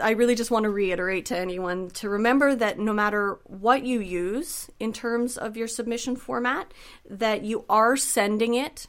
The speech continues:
to core at I H S A dot C A, and it's gonna be sent via some sort of online data transfer. This is based on your preference, what your organization has available. Um, and what this means is,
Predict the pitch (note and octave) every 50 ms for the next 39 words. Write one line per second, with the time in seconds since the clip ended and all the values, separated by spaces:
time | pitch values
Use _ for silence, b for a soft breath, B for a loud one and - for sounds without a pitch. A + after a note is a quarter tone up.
0 | - - - - - A3 G#3 G3+ - - - A3 F#3+ G3 G3+ A3 B3+ - - F#3+
1 | F3+ - - F#3 F3+ F#3 F#3+ F3+ - G3+ - - G3 F#3 F3 F3+ F3 E3+ - -
2 | - F#3 E3 D3 C3+ C3 - D4+ - B B B B B B A#3 A#3+ A#3 - -
3 | C#4 C#4 C#4+ E4 E4+ F4 - - - A3+ A3 A3 G#3+ - - - F#3+ F#3 F3+ F3+
4 | F3+ F#3 F#3 F#3 F#3 F3+ - - A#3+ A#3 C4 C4+ - - B3+ B3 A#3+ A3 G#3+ -
5 | - - G3+ G3 G3 G3+ G3+ G3 F#3 F3+ F#3 F3+ F#3 G3 F#3 - - F3+ F3 F3
6 | F3 F3 E3+ E3+ - - F3+ - - - - - - - - - B B B B
7 | B B B A#3 A#3 - C4+ B3+ A#3+ C4+ C4+ C4+ C4+ B3+ A3+ G#3+ A3 G3+ G3+ A3+
8 | A#3+ - - F#3+ G3 - - B3 D#4 G4+ G4 - - - - G#3 G3+ G#3 G#3 G3
9 | - F#3+ G3+ G#3 G#3+ G#3+ - A3+ A3+ A3 A3 G#3+ G#3 G3+ G3+ G3+ G3 - G#3 G#3
10 | - G#3+ F#3 F#3 F3+ G3 F#3 F3 E3+ D#3+ E3 E3+ - E3 F#3+ B3+ E4 - B B
11 | B B B B B B - G#3 G#3 G3 F#3+ F#3+ G3 F#3 - A3+ A#3 A#3 A#3+ A#3+
12 | C4+ B3+ C4 B3+ B3 B3+ A#3+ A#3+ A#3+ A3+ A3 G#3+ G#3 G#3 G#3 - F#3+